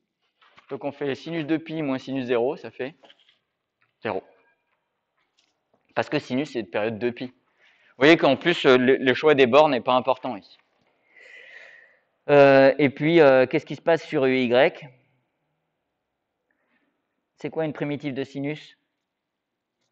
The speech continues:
Moins cosinus ? Pris entre zéro et deux pi, pareil.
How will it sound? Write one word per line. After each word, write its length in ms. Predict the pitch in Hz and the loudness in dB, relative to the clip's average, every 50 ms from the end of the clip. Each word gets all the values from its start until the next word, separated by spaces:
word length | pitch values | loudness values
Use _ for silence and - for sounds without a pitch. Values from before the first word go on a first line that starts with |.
| _ _ _ _ _ _ _ _ _ _ _ _ _ _ _ _ _ _ _ _ _ _ _ _ _ _ _ _ - | _ _ _ _ _ _ _ _ _ _ _ _ _ _ _ _ _ _ _ _ _ _ _ _ _ _ _ _ -16
Moins 260 | 120 135 156 175 180 | -12 -10 -8 -8 -8
cosinus ? 420 | - 170 156 - 165 165 180 277 - _ _ _ _ _ _ _ _ _ _ _ _ _ _ _ _ _ _ _ _ _ _ _ _ _ _ _ _ _ _ _ _ _ _ _ _ _ _ _ | -10 -12 -14 -12 -14 -14 -14 -16 -20 _ _ _ _ _ _ _ _ _ _ _ _ _ _ _ _ _ _ _ _ _ _ _ _ _ _ _ _ _ _ _ _ _ _ _ _ _ _ _
Pris 200 | - 160 151 139 | -12 -10 -8 -8
entre 240 | 131 123 - 135 127 | -8 -10 -8 -8 -8
zéro 300 | 113 127 123 117 117 113 | -6 -4 -2 -2 0 -2
et 80 | 104 | -2
deux 100 | 95 92 | -4 -6
pi, 240 | 90 - 120 123 131 | -10 -10 -12 -12 -12
pareil. 300 | - - - - - _ | -12 -14 -16 -16 -18 _